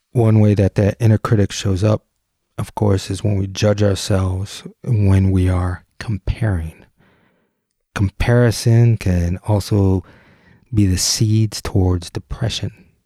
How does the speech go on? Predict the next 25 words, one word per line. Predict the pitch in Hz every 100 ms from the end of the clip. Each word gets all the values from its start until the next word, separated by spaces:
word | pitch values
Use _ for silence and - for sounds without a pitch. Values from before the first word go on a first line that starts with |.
| _ _ _ _ _ _ _ -
'cause | -
that's | 98 -
one | 101 95
thing | 95 101 95
that | 92 95
we're | 98
looking | 90 95 - 101
at | 92 90
our | 85
lives | 90 90 92 92 87
and | 92
we're | 87
comparing, | - 92 - - 98 92 92 87 - _ _ _ _ _ _
that | - 98
we're | 95
not | 90 90 95 95 - -
feeling | - 101 98 98
a | 92
certain | - 101 117 98
way, | 92
that | 92 98
we | 90
should | - - 104 90
be | 92 92
in | 90